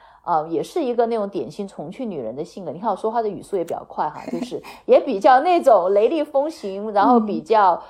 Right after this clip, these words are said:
Speaker 1: 也比较果断，所以我也会很坚持我的一些想法。所以我就会发现，我当时回国这一年半呢，跟我父母在一起共事，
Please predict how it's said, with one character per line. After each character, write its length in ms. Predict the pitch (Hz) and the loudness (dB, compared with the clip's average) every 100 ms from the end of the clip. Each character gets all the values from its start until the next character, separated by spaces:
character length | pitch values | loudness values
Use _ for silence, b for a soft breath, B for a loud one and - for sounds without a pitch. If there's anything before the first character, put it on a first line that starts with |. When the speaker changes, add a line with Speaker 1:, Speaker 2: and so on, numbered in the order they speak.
| B B - | B B 2
Speaker 1:
也 140 | 240 | 4
比 180 | 294 214 | 4 2
较 220 | 185 240 | 4 4
果 240 | 226 196 139 | 4 2 2
断， 180 | 226 220 | 0 2
所 160 | 330 | 0
以 240 | 359 226 - | 0 -2 -6
我 220 | 220 233 | 2 4
也 140 | 349 | 4
会 200 | 240 320 | 2 0
很 200 | 262 202 | -4 -6
坚 240 | 139 226 277 | -6 -4 -4
持 120 | - | -4
我 160 | 196 - | -4 -2
的 60 | |
一 80 | 180 | -2
些 100 | 185 | -4
想 320 | 185 - - | -6 -8 -8
法。 200 | 208 - | -8 -10
所 160 | - 285 | -6 -4
以 80 | 330 | 0
我 140 | 214 | 0
就 120 | 196 | -2
会 160 | 311 302 | -2 -2
发 220 | 262 247 | 0 0
现， 300 | 247 262 180 B B B B | 0 -2 -2 B B B B
我 140 | - | -2
当 180 | 175 277 | 2 0
时 120 | 320 | 0
回 180 | 285 180 | -2 0
国 160 | 196 202 | 0 0
这 100 | 214 | -2
一 80 | |
年 240 | 208 175 185 | -4 -6 -2
半 240 | 220 214 | -2 0
呢， 160 | 190 165 | -2 -4
跟 160 | 185 | -2
我 120 | 220 151 | -4 -4
父 160 | - | -6
母 100 | 208 | -10
在 160 | 151 190 | -6 -6
一 60 | |
起 100 | 180 | -6
共 240 | 202 208 185 | -8 -8 -8
事， 460 | - - 208 127 | -14 -12 -10 -10